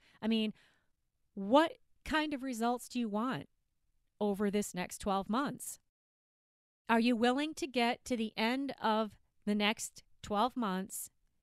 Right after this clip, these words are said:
and look back and feel even more disappointed in yourself and feel like you've wasted even more time and be even angrier with yourself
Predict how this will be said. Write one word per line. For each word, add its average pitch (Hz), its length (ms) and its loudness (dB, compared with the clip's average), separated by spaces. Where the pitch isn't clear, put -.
and 202 220 0
look 240 240 0
back 226 460 2
and 226 200 2
feel 247 280 2
even 254 320 0
more 262 240 2
disappointed 277 720 -4
in 208 120 -2
yourself 185 600 -4
and 226 200 0
feel 294 220 2
like 285 200 0
you've 240 160 -2
wasted 220 540 0
even 339 360 2
more 214 220 2
time 190 560 -2
and 233 140 2
be 254 80 4
even 269 460 0
angrier 269 640 0
with 185 220 0
yourself 180 540 0